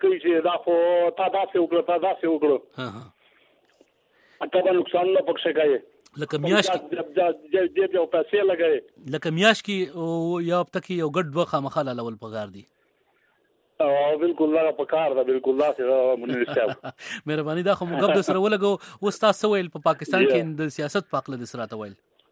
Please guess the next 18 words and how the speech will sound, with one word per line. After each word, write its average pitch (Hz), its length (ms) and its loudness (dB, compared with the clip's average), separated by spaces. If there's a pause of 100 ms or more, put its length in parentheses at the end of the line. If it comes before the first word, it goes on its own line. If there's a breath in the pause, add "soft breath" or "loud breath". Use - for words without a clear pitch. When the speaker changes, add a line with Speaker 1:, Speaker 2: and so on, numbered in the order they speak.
(960 soft breath)
Speaker 1:
بس، 185 320 2
سیاست 208 240 2
خو 208 240 0
داسې 196 240 -2
ده 208 160 0
چې 202 140 2
اولي 196 240 0
خو 190 100 2
د 180 140 2
منیر 185 260 0
صاحب - 240 0
تاسو 165 240 -2
ډېر 170 320 4
وړي 160 220 2
وال 151 180 0
پښتانه 151 420 0
غونډ، 156 160 2 (140)
خدای 139 160 0